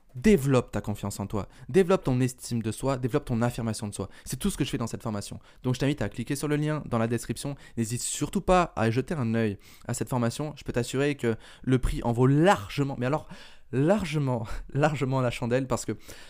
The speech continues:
euh, je peux t'assurer que quand tu as confiance en toi et que tu, que tu débloques des choses,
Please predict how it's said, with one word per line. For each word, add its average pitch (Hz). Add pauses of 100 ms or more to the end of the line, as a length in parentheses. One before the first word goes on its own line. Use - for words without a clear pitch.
(160)
euh, 120
je 127
peux -
t'assurer 147
que -
quand 127
tu 117
as 107
confiance 151
en 117
toi -
et 117
que 120
tu, 113
que -
tu 113
débloques 117
des 113
choses, 127